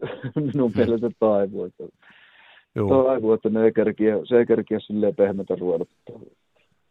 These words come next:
Speaker 1: No,
Speaker 2: Niin, joo, se pitäisi
Speaker 1: soppasta,
Speaker 2: pitää
Speaker 1: soppasta
Speaker 2: yö yli.
Speaker 1: syötävää suuni-, niin.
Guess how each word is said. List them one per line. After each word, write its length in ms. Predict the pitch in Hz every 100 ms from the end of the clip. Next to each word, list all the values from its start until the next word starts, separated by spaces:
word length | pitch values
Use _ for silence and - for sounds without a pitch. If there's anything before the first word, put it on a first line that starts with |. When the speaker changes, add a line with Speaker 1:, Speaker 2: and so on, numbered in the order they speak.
| _ _ _
Speaker 1:
No, 100 | 98
Speaker 2:
Niin, 280 | 101 135 135
joo, 200 | 123 120
se 100 | 101
pitäisi 320 | 101 113 110
Speaker 1:
soppasta, 200 | - -
Speaker 2:
pitää 360 | 120 113 127 107 -
Speaker 1:
soppasta 320 | - 143 160 120
Speaker 2:
yö 60 | 107
yli. 180 | 107 117
Speaker 1:
syötävää 440 | 113 117 107 110
suuni-, 320 | 113 110 107 - _ _ _ _ _ - _ _
niin. 540 | 123 117 113 104 107